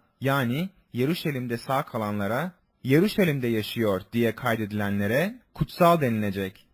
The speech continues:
Rab, Siyon kızlarını pisliklerden arındıracak.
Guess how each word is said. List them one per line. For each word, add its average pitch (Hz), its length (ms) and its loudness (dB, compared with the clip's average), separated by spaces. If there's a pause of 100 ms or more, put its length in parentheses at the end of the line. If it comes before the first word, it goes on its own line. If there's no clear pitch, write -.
(600)
Rab, 160 320 2 (160)
Siyon 196 420 -2
kızlarını 131 760 -4 (100)
pisliklerden 139 680 -4
arındıracak. 104 720 -4